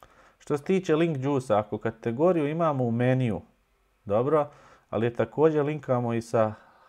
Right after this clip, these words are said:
H P-a. To se ne računa kao dupli link, računa. E, pozdrav, imao bih pitanje. Bavim se prodajem web shopova. Dobro, pa bi me zanimalo, zanimalo koja je najvo-,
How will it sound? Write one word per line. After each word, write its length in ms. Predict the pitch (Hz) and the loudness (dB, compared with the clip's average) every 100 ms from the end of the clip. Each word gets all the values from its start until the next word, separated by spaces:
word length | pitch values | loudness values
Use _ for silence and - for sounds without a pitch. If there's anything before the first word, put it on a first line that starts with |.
| _ - | _ -2
H 200 | 123 110 | 2 2
P-a. 360 | - 107 98 - _ - _ _ _ | 0 -4 -4 -4 _ -20 _ _ _
To 160 | 143 143 | -2 -2
se 160 | 139 | 0
ne 120 | 127 | 2
računa 400 | 123 120 139 143 | 2 2 -2 -2
kao 160 | 123 110 | -2 -2
dupli 340 | 110 110 104 | -2 -4 -4
link, 280 | 92 90 - | -6 -6 -4
računa. 460 | 107 110 110 95 78 _ _ _ _ _ _ _ _ _ _ - - - _ _ - | -2 -2 -6 -8 -10 _ _ _ _ _ _ _ _ _ _ -20 -20 -20 _ _ -6
E, 220 | 110 107 | -2 -2
pozdrav, 680 | - 147 180 165 156 135 120 | 0 6 6 6 6 6 4
imao 360 | 147 175 165 | 0 2 2
bih 380 | 139 147 139 - _ | 0 -4 -6 -12 _
pitanje. 540 | 143 151 139 135 107 | -6 -2 2 2 2
Bavim 320 | 98 139 170 147 | 2 2 2 0
se 140 | 123 | -8
prodajem 420 | 131 151 156 131 | -2 0 0 2
web 180 | 120 151 | 2 2
shopova. 680 | - - 123 - 107 80 53 - _ _ - | 0 0 0 2 0 0 -6 -14 _ _ -14
Dobro, 420 | 95 104 147 160 - | -4 -2 0 -2 -2
pa 100 | 117 | -2
bi 60 | |
me 100 | 127 | -2
zanimalo, 500 | 117 120 147 170 160 - - | -2 -2 -2 -2 -2 -6 -8
zanimalo 440 | 113 127 160 151 | -6 -4 -2 -2
koja 300 | 139 165 156 | 2 4 4
je 60 | 139 | 2
najvo-, 420 | 160 151 139 | 0 0 0